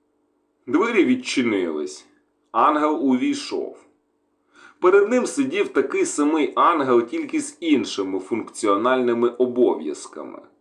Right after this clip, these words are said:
«Цікавий у вас випадок. Ви знаєте, що можете залишитися без роботи на досить тривалий час?» «Здогадуюсь,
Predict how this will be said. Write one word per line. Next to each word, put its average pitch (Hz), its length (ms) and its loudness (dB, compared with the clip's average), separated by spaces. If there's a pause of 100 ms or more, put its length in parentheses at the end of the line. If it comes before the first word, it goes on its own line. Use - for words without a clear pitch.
(1120)
«Цікавий 110 840 4
у 117 160 -2
вас 107 300 4
випадок. 107 960 -2 (380)
Ви 131 300 6
знаєте, 131 720 2
що 175 300 -2
можете 131 520 4
залишитися 120 880 2
без 98 320 0
роботи 92 840 0 (360)
на 160 200 4
досить 196 680 0
тривалий 123 580 2
час?» - 640 -8 (1500)
«Здогадуюсь, 135 1200 2